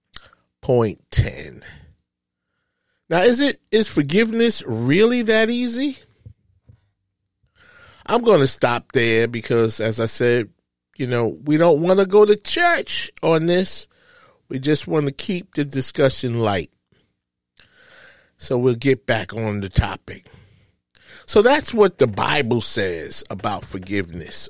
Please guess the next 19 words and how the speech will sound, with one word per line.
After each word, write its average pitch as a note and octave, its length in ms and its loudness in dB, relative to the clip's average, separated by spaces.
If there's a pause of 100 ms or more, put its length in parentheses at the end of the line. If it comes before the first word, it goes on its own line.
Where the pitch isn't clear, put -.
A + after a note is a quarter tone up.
Or B2 160 0
that's B2+ 280 -2
one, B2 440 -2 (320)
that's, - 480 -4 (260)
there D3+ 160 4
are B2+ 60 6
many, B2+ 540 2 (680)
there A2+ 100 -4
are, G2 240 -2 (160)
uh, B2 220 -4 (400)
let C#3 80 -10
me A#2+ 100 -6
just G2 220 -8
say, G2 140 -4
there's A2+ 500 -2 (160)
a G#2+ 80 -4
lot B2 300 0
of G#2 100 -2
scripture - 580 -8